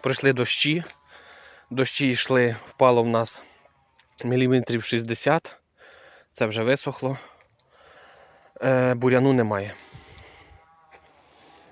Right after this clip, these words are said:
Капуста, до речі, посаджена в нас, е, сорок сантиметрів одна від одної, е, була жара, садили, в нас йде капля. Тут двадцять сантиметрів емітер від емітера, тобто так і садили кукурузу.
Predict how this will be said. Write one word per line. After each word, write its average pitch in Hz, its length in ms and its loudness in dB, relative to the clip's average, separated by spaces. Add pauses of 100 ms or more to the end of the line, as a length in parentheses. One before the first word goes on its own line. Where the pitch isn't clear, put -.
Капуста, 131 440 0
до 123 100 2
речі, 127 280 2
посаджена 120 600 0
в 120 40 0
нас, 120 420 -4 (1500)
е, 127 220 2
сорок 131 360 2
сантиметрів 127 640 0
одна 123 240 2
від 120 180 -2
одної, 139 580 4
е, 123 160 2
була 127 300 2
жара, 143 480 4
садили, 127 680 4
в 120 60 0
нас 127 240 2
йде 123 160 0
капля. 117 480 0 (1600)
Тут 120 140 -2
двадцять 123 360 2
сантиметрів 123 560 2
емітер 123 320 0
від 123 160 -4
емітера, 151 460 0
тобто 131 320 0
так 127 220 -2
і 127 40 -10
садили 127 320 0
кукурузу. 120 580 -4